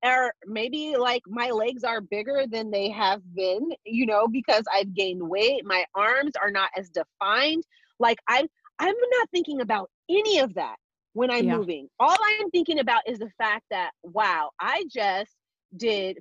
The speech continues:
Speaker 1: fifteen overhead squats in a row. I don't care that it was with the bar. My, my spine didn't collapse. Like,
Speaker 2: <laughs>
Speaker 1: my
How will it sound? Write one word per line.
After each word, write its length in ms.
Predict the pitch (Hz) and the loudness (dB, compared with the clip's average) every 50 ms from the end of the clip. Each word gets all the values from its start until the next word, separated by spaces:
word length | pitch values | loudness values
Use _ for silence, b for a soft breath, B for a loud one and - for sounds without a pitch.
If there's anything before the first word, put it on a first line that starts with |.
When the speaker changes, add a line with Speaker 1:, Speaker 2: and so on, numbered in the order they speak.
| - | -6
Speaker 1:
fifteen 420 | - 254 262 - - 339 320 302 269 | -4 -4 -4 -4 -6 -6 -4 -4 -4
overhead 800 | 202 240 233 262 311 - - _ _ - 202 196 233 247 240 - | -4 -4 -4 -6 -8 -10 -12 _ _ -14 -8 -4 -2 -4 -4 -4
squats 400 | - - 233 214 220 240 - - - | -2 0 2 2 2 2 -2 -6 -6
in 80 | 233 254 | -2 0
a 60 | 302 | 0
row. 500 | 320 208 170 160 147 151 165 196 202 - _ _ - | 0 2 2 2 4 4 2 0 0 -2 _ _ 0
I 100 | 196 208 | 2 2
don't 160 | 233 330 403 | 2 2 0
care 200 | - - 320 254 | 0 0 0 2
that 140 | 220 196 175 | 2 2 2
it 60 | 175 170 | 2 0
was 100 | 170 165 | -2 -6
with 160 | 180 180 - - | -6 -8 -8 -8
the 100 | 180 165 143 - | -10 -10 -8 -4
bar. 380 | 160 147 143 139 147 180 247 b b b b b b | -4 -2 -2 -2 -2 -4 -6 b b b b b b
My, 360 | - 190 202 233 220 220 220 208 165 143 151 143 - | -2 2 2 4 4 4 4 2 0 -4 -14 -14 -6
my 220 | 165 190 208 214 214 | -2 0 0 0 0
spine 540 | - - - - - 220 226 247 294 320 | -4 -8 -12 -4 -2 0 2 2 2 0
didn't 260 | 285 302 285 302 277 269 | 0 -2 -4 -4 -6 -4
collapse. 680 | - 370 339 262 190 165 165 208 254 - - - _ _ _ _ _ _ - | -2 0 2 2 2 2 0 -2 -4 -6 -12 -20 _ _ _ _ _ _ -2
Like, 300 | - 226 226 226 - 233 | 0 0 0 0 -2 -4
Speaker 2:
<laughs> 20 | 214 | -6
Speaker 1:
my 340 | 220 233 233 226 226 220 | -4 -2 0 0 -2 -2